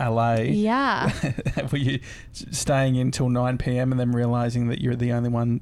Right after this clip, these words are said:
Speaker 1: here, or do people still have that sort of
Speaker 2: No,
Speaker 1: tendency?
Speaker 2: they don't. Like, people, I work so much more efficiently here, and,
Speaker 1: Mm-hmm.
Speaker 2: and in a weird way, I became, like, l-, not less good at my job, but, you know,
Speaker 1: Mm-hmm.
Speaker 2: you,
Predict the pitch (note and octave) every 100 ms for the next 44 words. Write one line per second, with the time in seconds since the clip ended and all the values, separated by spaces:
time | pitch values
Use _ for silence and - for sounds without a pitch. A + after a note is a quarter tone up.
0 | - C3 D3+ B3 C3 C3 - C3 A#2+ -
1 | C#3+ A#2+ A#2+ A#2+ A2+ A#2+ - - B2+ C4+
2 | D#4+ E4+ - A#3+ C#4 D#4+ C#4 A3+ G#3+ C#4
3 | D4 C#4 - B3+ D4 C#4 A#3+ - - B3+
4 | A3 - G#3+ - G#3 A3+ G#3+ A3+ A#3+ B3
5 | B3+ A3 C3 A#2+ A#2 - - - - -
6 | - - B3+ C4+ C#4+ C4+ E4 D#4+ C#4+ B3
7 | A#3 B3 A#3+ B3 A#3+ A3+ - - - -
8 | - - - - - - - - - F4
9 | - G3 G#3+ - - G#3+ G#3 F#3 F#3 A#3+
10 | E3+ F#3 - A3+ F#3 D3+ F#3+ G#3 G#3